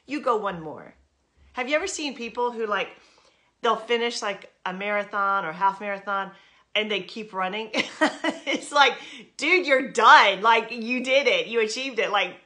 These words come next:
chill." I was talking with my husband about this, and he,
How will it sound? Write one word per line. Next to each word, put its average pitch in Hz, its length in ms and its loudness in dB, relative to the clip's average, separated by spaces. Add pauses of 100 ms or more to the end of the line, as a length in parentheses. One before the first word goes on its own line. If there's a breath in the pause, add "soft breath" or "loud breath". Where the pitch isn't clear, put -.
chill." 220 380 -2 (240 loud breath)
I 247 100 6
was 240 80 2
talking 262 320 2
with 214 80 -8
my 185 120 -6
husband 233 420 -6
about 165 300 -4
this, 170 280 -10
and 180 120 -12
he, 214 320 -12